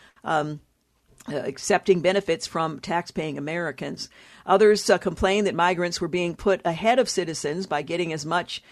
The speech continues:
as two-year stints living for free in a nice new building. Others still suggest that Maine residents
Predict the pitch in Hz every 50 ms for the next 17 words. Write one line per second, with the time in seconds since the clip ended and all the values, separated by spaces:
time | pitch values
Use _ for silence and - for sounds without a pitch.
0 | - - - - 156 160 151 - - - - 269 269 240 220 220 214 202 - -
1 | 233 220 202 202 202 - 165 165 185 190 202 196 185 - 175 151 - - 233 247
2 | 220 190 196 185 165 151 147 160 170 180 190 202 - - 156 160 175 196 208 170
3 | 190 196 220 247 214 151 139 156 - - - _ _ _ _ 156 165 170 185 170
4 | - - 185 175 165 - 185 151 156 160 160 185 180 - 151 143 151 160 170 175
5 | 160 156 165 170 165 170 170 170 170 175 -